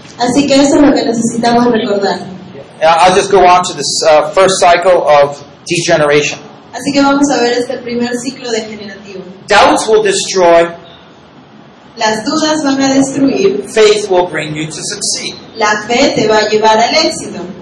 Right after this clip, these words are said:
Speaker 2: And let me again explain what faith is.
Speaker 1: Así que vamos a explicar de nuevo lo que es fe.
Speaker 2: Faith is a confidence that doing things God's way will work out.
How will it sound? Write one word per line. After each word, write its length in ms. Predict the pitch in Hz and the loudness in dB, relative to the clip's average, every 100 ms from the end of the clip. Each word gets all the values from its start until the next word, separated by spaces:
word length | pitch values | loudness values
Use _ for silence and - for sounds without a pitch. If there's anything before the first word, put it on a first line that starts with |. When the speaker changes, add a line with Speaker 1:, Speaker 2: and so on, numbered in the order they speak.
| - 170 | -8 -4
Speaker 2:
And 120 | 180 | 0
let 180 | 202 202 | 0 2
me 200 | 208 196 | 0 0
again 360 | - 202 196 | 0 -2 -2
explain 440 | 175 175 - 185 185 | -6 -6 -4 -4 -2
what 180 | 175 - | -4 -2
faith 240 | 151 - | -4 -4
is. 240 | - - - | -12 -16 -8
Speaker 1:
Así 220 | 220 233 240 | -6 -4 -4
que 80 | |
vamos 260 | 247 254 269 | -2 -2 -2
a 40 | 240 | -4
explicar 400 | - 214 220 220 | -10 -6 -2 -2
de 120 | 226 | -2
nuevo 160 | 233 220 | -2 -2
lo 40 | - | -6
que 100 | - | -10
es 140 | - | -4
fe. 320 | 294 277 - - - | -2 0 -2 -6 2
Speaker 2:
Faith 220 | 214 214 | 2 4
is 140 | 202 | 2
a 140 | 208 - | 0 0
confidence 580 | 208 233 240 208 185 - - | 2 2 2 2 2 -2 0
that 280 | 185 - 143 | 0 0 0
doing 280 | 208 226 220 | 2 2 2
things 320 | 214 190 - | -2 -4 -2
God's 420 | 196 196 220 - | 2 4 2 2
way 240 | 175 160 160 | 2 2 2
will 160 | 170 | 2
work 360 | 185 214 214 - | 4 4 2 0
out. 340 | 196 240 - | 2 2 0